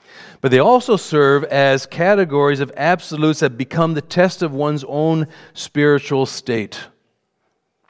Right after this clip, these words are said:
Kind of a spiritual barometer of where we are with our relationship with Christ.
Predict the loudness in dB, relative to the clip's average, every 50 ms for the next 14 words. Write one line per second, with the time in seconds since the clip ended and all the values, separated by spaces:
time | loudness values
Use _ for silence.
0 | _ _ _ _ _ _ _ _ _ -2 2 2 4 4 2 0 -2 -2 0 0
1 | 2 2 0 0 -2 0 2 4 4 4 4 4 2 0 -2 -2 -4 -4 -2 -2
2 | 0 2 2 2 0 -2 -4 -4 -2 0 2 2 4 2 2 0 -2 -2 -2 -2
3 | -2 -2 -2 -2 0 -2 -2 -4 -8 -12 -12 -6 -4 -4 -4 -4 -6 -16 _ _
4 | _ _ _ _ _ _ _ -6 -4 -2 -2 -4 -6 -4 -2 0 0 0 -2 -8
5 | -12 -14 -16 -16 -18